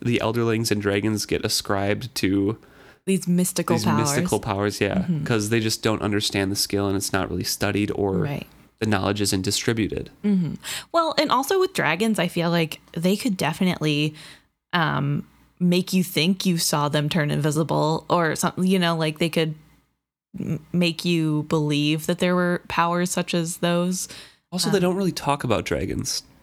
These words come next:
Speaker 1: ever. This might
Speaker 2: Yeah.
Speaker 1: be our first mention of dragons.
Speaker 2: Yeah, that's true.
Speaker 1: 'Cause
Speaker 2: They're
Speaker 1: it's
Speaker 2: always
Speaker 1: always
Speaker 2: referred
Speaker 1: the Elderlings.
Speaker 2: Uh-huh.
Speaker 1: And then this one is mentioned in a mythical or near mythical reputation.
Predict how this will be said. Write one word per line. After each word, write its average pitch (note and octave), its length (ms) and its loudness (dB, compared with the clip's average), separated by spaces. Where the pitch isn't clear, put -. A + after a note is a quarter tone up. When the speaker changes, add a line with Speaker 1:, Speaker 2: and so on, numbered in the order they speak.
Speaker 1:
ever. A2+ 380 0
This C3 240 0
might C3+ 160 4
Speaker 2:
Yeah. - 60 -6
Speaker 1:
be F3+ 120 2
our E3 100 2
first E3+ 280 -2
mention E3 300 0
of D#3 80 0
dragons. E3+ 640 0
Speaker 2:
Yeah, A#3 340 -2
that's G#3 260 -2
true. A3+ 240 -2
Speaker 1:
'Cause G3+ 100 -8
Speaker 2:
They're G3 180 2
Speaker 1:
it's F3+ 100 0
Speaker 2:
always F#3+ 140 2
Speaker 1:
always B2+ 220 2
Speaker 2:
referred F3+ 120 0
Speaker 1:
the - 140 0
Elderlings. G#2 640 0
Speaker 2:
Uh-huh. G3 320 0
Speaker 1:
And A#2+ 140 0
then A#2 100 2
this A#2 200 0
one A#2+ 120 4
is A2 420 0
mentioned A2 460 0
in G#2 340 0
a G2 340 0
mythical C#3+ 720 0
or A#2+ 160 0
near B2 320 2
mythical A2+ 420 -2
reputation. G#2 800 -2